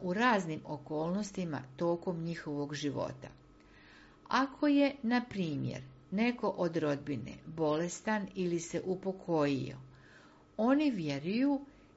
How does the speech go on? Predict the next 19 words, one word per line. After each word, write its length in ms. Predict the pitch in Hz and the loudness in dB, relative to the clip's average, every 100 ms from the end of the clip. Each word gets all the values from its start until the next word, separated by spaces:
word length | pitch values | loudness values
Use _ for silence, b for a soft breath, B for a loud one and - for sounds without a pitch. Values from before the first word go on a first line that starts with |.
| - | -12
da 340 | 185 254 294 302 | 2 4 6 4
ih 320 | 277 - - | 2 -2 -8
neko 520 | 160 190 226 226 156 | -4 0 0 -2 -8
mrzi 600 | 143 143 170 196 214 247 226 - | -6 -2 0 0 0 -2 -4 -6
i 200 | 214 240 | -2 0
da 200 | 180 165 | 0 0
im 200 | 170 180 | 0 -2
se 200 | - 190 | -2 -4
sveti. 640 | - 170 165 - - - - - - - - - B B B B B - | -4 -2 0 0 -4 -16 -16 -20 -20 -20 -20 -20 B B B B B 2
Oni 340 | 208 214 214 196 - | 4 4 2 -2 0
trče 420 | 175 170 156 139 | 0 0 -4 -2
vraču, 640 | 143 151 156 175 - 254 - | -2 0 0 -2 -4 -4 -2
odnosno 520 | 147 147 170 185 240 | 0 0 -2 -4 -4
šamanu, 640 | 226 - 160 147 - - - - B B B B B | -2 -2 -2 -2 -6 -8 -14 -20 B B B B B
govore 560 | 185 214 220 226 175 | 2 4 4 4 2
mu 160 | 156 147 - | 0 -4 -4
o 100 | 147 | -6
svom 420 | - 175 151 135 | -4 -4 -4 -4
problemu, 720 | 135 127 135 147 190 247 277 | -6 -4 -2 -2 -2 0 -2